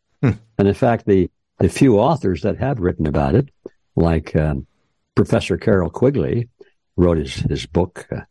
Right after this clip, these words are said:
Speaker 2: on, on that topic. Um, he, he even, he doesn't know what to call it.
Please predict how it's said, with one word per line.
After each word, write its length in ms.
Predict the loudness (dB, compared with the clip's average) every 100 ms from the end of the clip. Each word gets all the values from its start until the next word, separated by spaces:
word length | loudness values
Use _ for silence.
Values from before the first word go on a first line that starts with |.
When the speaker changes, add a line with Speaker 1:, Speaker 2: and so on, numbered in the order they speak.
| _
Speaker 2:
on, 140 | -4 -2
on 240 | -2 0
that 220 | 0 -2 -2
topic. 520 | -2 -2 -4 -6 -10 -20 -20 _ -4
Um, 460 | -2 0 0 -4 _ _ _ _ _ 0
he, 100 | 0
he 220 | 4 4
even, 220 | 4 2
he 260 | -2 0 2
doesn't 220 | 2 2
know 100 | 0
what 140 | -2 -4
to 60 |
call 280 | -2 -2
it. 100 | -2